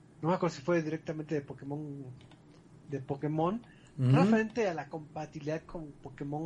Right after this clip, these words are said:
Speaker 1: Home, que se, que sí va a haber cierta transferencia con lo que es este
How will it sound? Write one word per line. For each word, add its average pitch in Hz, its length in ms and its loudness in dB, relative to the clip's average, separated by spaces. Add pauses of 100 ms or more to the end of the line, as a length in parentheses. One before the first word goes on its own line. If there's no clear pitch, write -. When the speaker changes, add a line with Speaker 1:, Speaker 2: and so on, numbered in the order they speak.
Speaker 1:
Home, 208 240 -2 (680)
que 254 200 4
se, 151 920 0
que 143 140 -4
sí - 360 2
va 254 160 2
a 254 40 -2
haber 220 360 0 (460)
cierta 196 400 -4
transferencia 160 760 -6
con 139 160 -6 (200)
lo 131 140 -2
que 147 140 0
es 143 100 0
este 135 520 4